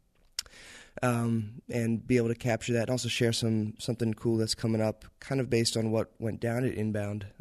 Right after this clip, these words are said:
Um, so some cool things there. So first off,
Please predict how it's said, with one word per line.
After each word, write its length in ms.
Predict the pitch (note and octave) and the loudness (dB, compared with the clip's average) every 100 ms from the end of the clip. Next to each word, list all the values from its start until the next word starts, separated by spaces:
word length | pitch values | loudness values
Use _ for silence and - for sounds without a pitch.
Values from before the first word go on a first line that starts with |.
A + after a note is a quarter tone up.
| - | -10
Um, 500 | G#2 G2 G2+ G2+ G2+ _ | -8 -8 -8 -10 -14 _
so 160 | - A2 | -16 -12
some 140 | G#2+ | -10
cool 140 | A2 A2 | -4 -4
things 220 | A2 G#2 | -4 -2
there. 180 | A2+ A2 - - - - - | -2 -2 -8 -20 -18 -14 2
So 140 | C#3 | 4
first 260 | D#3+ D#3+ C#3 | 6 6 6
off, 320 | A#2+ A2+ | 6 4